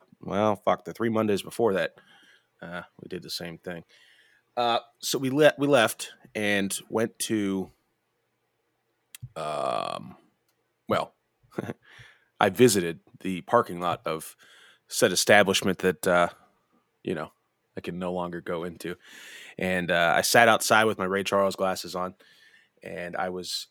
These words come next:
handed more than one beer. And I was also by a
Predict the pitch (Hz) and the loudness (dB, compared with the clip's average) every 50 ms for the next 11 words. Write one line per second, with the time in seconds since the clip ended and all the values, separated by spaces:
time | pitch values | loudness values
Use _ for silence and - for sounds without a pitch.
0 | _ - - 110 107 104 101 95 92 87 85 - _ _ _ _ _ _ _ _ | _ -12 -6 -4 -4 -2 -2 -4 -4 -6 -10 -18 _ _ _ _ _ _ _ _
1 | _ _ _ - 127 127 139 139 113 104 101 101 101 101 98 98 85 92 92 95 | _ _ _ 2 4 6 6 6 4 2 0 0 2 2 0 0 0 0 0 0
2 | 104 104 - _ _ _ _ _ - 107 104 98 90 90 - - _ - 123 147 | -2 -4 -8 _ _ _ _ _ -8 -4 -4 -4 -4 -4 -8 -4 _ 4 6 6
3 | 170 170 - - 92 80 - 104 110 - - 87 90 85 - - 87 87 85 80 | 6 6 2 -2 -2 -2 -4 -6 -8 -6 0 2 2 2 2 0 -2 -4 -4 -6
4 | 76 | -8